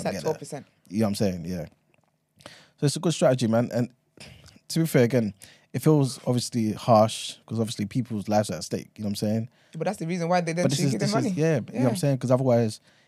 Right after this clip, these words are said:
Speaker 1: effectively, you're taking advantage of these people. And we know the N H S, the staff, they're overworked, man.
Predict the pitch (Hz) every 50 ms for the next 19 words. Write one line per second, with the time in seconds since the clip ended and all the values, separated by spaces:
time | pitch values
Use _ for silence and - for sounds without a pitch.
0 | _ _ - 151 147 131 - 113 107 104 107 110 - 143 120 117 110 104 98 104
1 | 101 101 - - 98 92 98 - - 101 101 - - 101 - - 64 67 98 107
2 | 117 117 120 127 120 110 - 107 110 104 101 95 - - 101 92 - - - -
3 | - - - - - 110 92 98 - - 92 - 113 110 98 95 80 87 95 85
4 | 78 - - - 78 73 87 101